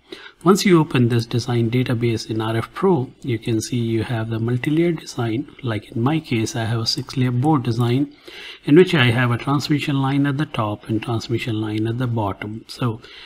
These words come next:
here I'm going to focus only on the top two layers because let's say that's the section I would like to analyze.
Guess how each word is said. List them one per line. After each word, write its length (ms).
here 320
I'm 200
going 220
to 100
focus 440
only 300
on 140
the 100
top 340
two 140
layers 340
because 460
let's 240
say 200
that's 320
the 160
section 580
I 120
would 200
like 240
to 120
analyze. 680